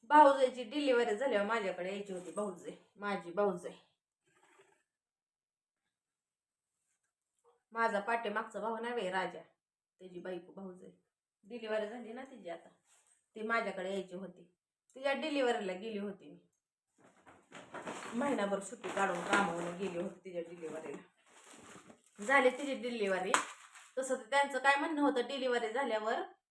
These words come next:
कारण की माझ्याकडे काही एवढी सुखसुविधा नाही म्हणून डिलिव्हरी झाल्यावर ती माझ्याकडे यायची होती. कारण की माझ्या इथला आता ऊस तुटलेला आहे आणि इथं पाण्याची जी सोय आहे,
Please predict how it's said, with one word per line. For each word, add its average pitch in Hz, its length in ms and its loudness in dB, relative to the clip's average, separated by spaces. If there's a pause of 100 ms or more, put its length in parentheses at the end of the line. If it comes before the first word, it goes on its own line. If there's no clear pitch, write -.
(760)
कारण 226 160 -2
की 233 80 0
माझ्याकडे 254 420 4
काही 226 220 2
एवढी 247 220 0
सुखसुविधा 254 560 -4
नाही 226 160 2
म्हणून 247 400 -4
डिलिव्हरी 220 420 -2
झाल्यावर 202 360 -2
ती 359 140 -6
माझ्याकडे 202 520 2
यायची 175 280 -6
होती. 170 300 -16 (960)
कारण 196 180 -2
की 190 140 -10
माझ्या 202 320 0
इथला 190 240 -8
आता 180 140 -4
ऊस 202 240 -6
तुटलेला 208 400 -4
आहे 214 220 -4 (1600)
आणि 208 120 -6
इथं 226 160 -6
पाण्याची 294 420 6
जी 302 160 -4
सोय 302 200 0
आहे, 214 240 2